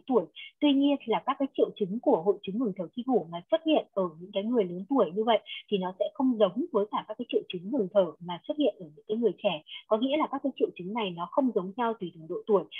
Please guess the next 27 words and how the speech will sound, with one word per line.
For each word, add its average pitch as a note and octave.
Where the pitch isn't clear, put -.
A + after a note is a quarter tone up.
Cụ C4
thể G3
đó E3
là A3+
cái E3+
triệu C4
chứng G3
mà A#3
buồn F#3
ngủ F3
ban A3+
ngày G3
quá F3+
mức D4+
mà G3+
lúc G#3+
nãy G#3+
chúng F#3+
ta G#3+
đã -
nhắc C#4
đến F#3
rất E4+
là D#4
nhiều F#3+
với F3
nhau. A3